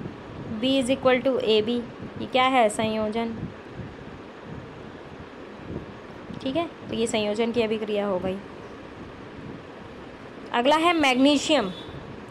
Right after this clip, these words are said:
एम जी plus H सी एल, एम जी सी एल टू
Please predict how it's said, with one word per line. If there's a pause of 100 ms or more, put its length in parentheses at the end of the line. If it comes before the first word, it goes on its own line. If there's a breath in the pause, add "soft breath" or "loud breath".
(140)
एम
जी (1400)
plus
H
सी
एल, (1300)
एम
जी (880)
सी
एल (320)
टू